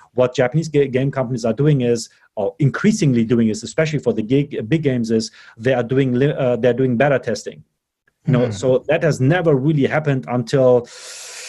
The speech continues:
Speaker 1: two, three, two and a half years ago, something like that. I think they started to really, uh,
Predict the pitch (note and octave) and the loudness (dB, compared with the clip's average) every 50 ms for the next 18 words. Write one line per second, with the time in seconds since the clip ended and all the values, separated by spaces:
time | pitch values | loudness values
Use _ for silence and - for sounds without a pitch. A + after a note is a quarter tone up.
0 | - - - _ _ - - E3+ F3 F3 F3 E3+ E3 D#3+ - - D3+ D#3 E3+ E3 | -20 -20 -20 _ _ -2 2 2 4 6 6 4 4 2 0 0 2 2 4 4
1 | D#3+ D#3 D#3 D#3 - E3+ E3 D#3 D#3 D#3 C3 C3 D3 D3 C#3 - C#3+ D3+ D#3 D#3 | 4 2 2 0 2 2 2 2 4 2 2 2 0 -2 -2 0 2 2 2 2
2 | D#3 D#3+ D#3+ D#3 D#3 D#3 D#3 D#3 D3+ - D#3+ D3+ C#3+ C#3 D3+ D#3 C#3 C#3 - - | 2 2 4 4 4 4 2 0 -2 0 2 2 0 2 2 0 0 0 0 -2
3 | C3 - D3+ D3 D3 C#3 C3+ - C3 - - - C3 C3+ C3+ C3 A#2 - A#2+ A#2 | 0 2 2 2 2 2 0 0 -4 -4 -2 0 0 2 2 0 -2 -4 -4 0
4 | C3 D3 C#3+ C#3+ C3+ C#3 A#2+ C#3+ C3 B2 B2+ | 0 2 2 2 2 0 0 0 0 0 0